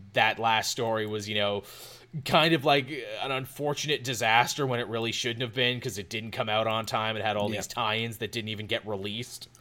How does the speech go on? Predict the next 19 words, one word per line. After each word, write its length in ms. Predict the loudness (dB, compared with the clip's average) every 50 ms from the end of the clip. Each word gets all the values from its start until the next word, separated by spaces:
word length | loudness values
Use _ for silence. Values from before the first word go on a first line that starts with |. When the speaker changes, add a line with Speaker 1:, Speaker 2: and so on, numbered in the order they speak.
| -12 _
Speaker 2:
Yeah, 420 | 4 6 6 8 8 6 4 2 0 -4 -2
yeah, 240 | 0 2 4 4
that 160 | 4 4 2 2
kind 140 | 2 2
of 60 | 2 2
just 180 | 0 -4 -4 -6
fell 300 | -4 -2 0 2 4 4
off 220 | 4 2 0 -2 -2
by 160 | 0 0 0
the 80 | 0 0
wayside. 500 | 0 0 2 0 0 0 0 0 4 6
Although, 260 | 6 6 6 6 6
I, 100 | 4 4 2 -4 -10 -14 -14 -16 -16 -16 -6 -4 2
although 180 | 4 6 6
in 160 | 6 6 4
saying 260 | 4 4 6 6 6 4
that, 160 | 4 4 4
I 80 | 4
don't, 240 | 4 4 2 0 -2